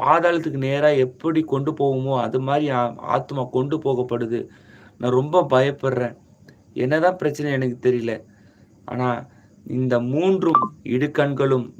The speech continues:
பயங்களும், மரண கட்டுகளும், இந்த மாதிரி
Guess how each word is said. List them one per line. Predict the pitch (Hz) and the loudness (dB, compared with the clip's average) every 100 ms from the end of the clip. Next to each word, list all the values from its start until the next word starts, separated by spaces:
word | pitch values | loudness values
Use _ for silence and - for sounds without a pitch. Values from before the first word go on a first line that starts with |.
| 98 | 2
பயங்களும், | 117 135 151 143 147 131 120 - - | 4 6 2 0 0 0 -4 -12 -18
மரண | - 123 139 147 | -2 0 2 -2
கட்டுகளும், | 131 135 127 147 139 139 123 - | 0 -2 0 -2 0 0 -2 -6
இந்த | 113 120 | -8 -6
மாதிரி | 123 139 147 135 127 160 | -2 0 0 0 0 0